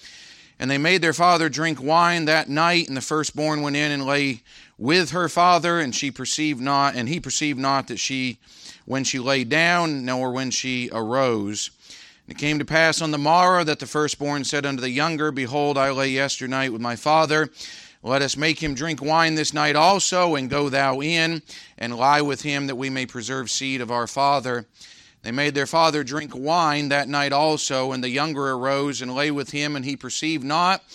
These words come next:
when she lay down, nor when she arose. Thus were both daughters of Lot with child by their father,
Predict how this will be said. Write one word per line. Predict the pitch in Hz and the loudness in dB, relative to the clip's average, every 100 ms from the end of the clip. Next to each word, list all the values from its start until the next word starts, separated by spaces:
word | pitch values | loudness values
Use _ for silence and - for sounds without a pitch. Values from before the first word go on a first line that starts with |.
| - - - | -18 -20 -12
when | 135 143 | -6 -4
she | - | -2
lay | 147 156 143 | -2 0 0
down, | 151 170 185 175 | 0 2 0 0
nor | 160 165 | -2 -2
when | 165 156 | -2 -4
she | 165 165 | -2 -2
arose. | 156 175 135 78 71 - - - _ - - - _ _ | 0 0 -2 -4 -8 -6 -8 -12 _ -20 -20 -20 _ _
Thus | 131 165 - | 2 2 2
were | 147 143 139 135 - | 0 0 2 -2 -6
both | 104 156 185 - | -2 2 2 0
daughters | 160 147 143 139 123 | 2 4 4 0 -4
of | 127 | -4
Lot | 123 139 135 131 | -2 2 2 0
with | 123 113 | -4 -6
child | - 151 135 123 117 | -2 0 2 0 0
by | 127 123 | 0 0
their | 123 117 | 0 -2
father, | 156 151 131 101 107 110 | 0 2 2 0 -6 -8